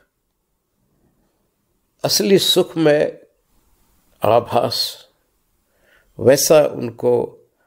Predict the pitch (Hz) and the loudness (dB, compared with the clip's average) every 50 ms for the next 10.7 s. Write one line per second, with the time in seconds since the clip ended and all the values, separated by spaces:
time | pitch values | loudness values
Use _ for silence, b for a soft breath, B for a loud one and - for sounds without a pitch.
0 | _ _ _ - 113 120 120 - - - - 123 110 - 87 98 - - 123 113 | _ _ _ -4 -2 -2 -2 -2 -6 -8 -8 -8 -6 -6 -8 -6 -6 -6 -6 -6
1 | 80 60 - - - - - - - _ _ _ _ _ _ _ _ _ _ _ | -6 -8 -10 -14 -18 -20 -20 -20 -20 _ _ _ _ _ _ _ _ _ _ _
2 | _ _ _ _ _ _ _ _ B B B B B B B B B B B - | _ _ _ _ _ _ _ _ B B B B B B B B B B B 0
3 | 160 185 196 196 196 - 190 160 131 120 113 120 117 117 113 - - - - 180 | 2 2 2 2 2 2 0 0 0 -4 -4 -4 -4 -4 -6 -8 -10 -8 -6 -4
4 | 165 156 160 - - _ _ - - 127 123 - - _ _ _ _ _ _ _ | -4 -6 -6 -12 -20 _ _ -16 -12 -12 -12 -12 -16 _ _ _ _ _ _ _
5 | _ _ _ _ _ _ _ _ _ _ _ _ _ - - 117 113 107 101 - | _ _ _ _ _ _ _ _ _ _ _ _ _ -2 0 0 0 0 0 0
6 | 123 127 139 139 131 127 131 127 117 107 - - 107 95 104 117 113 - - 107 | 2 2 2 0 -2 -6 -10 -12 -14 -14 -14 -14 -12 -12 -12 -12 -14 -16 -18 -20
7 | 107 - - 104 - - - 120 139 147 - - - 117 104 - _ _ _ _ | -18 -16 -16 -18 -16 -16 -14 -14 -14 -14 -16 -18 -18 -18 -18 -18 _ _ _ _
8 | _ _ _ _ _ _ _ _ _ _ _ _ _ _ _ _ _ _ _ _ | _ _ _ _ _ _ _ _ _ _ _ _ _ _ _ _ _ _ _ _
9 | _ _ _ _ _ _ _ _ _ - - - 123 120 - - - 113 113 - | _ _ _ _ _ _ _ _ _ -4 -2 0 0 0 -2 -2 -4 -4 -4 -2
10 | - - 139 131 123 117 123 113 101 - - - - | 0 2 2 2 2 0 -4 -8 -8 -10 -10 -14 -20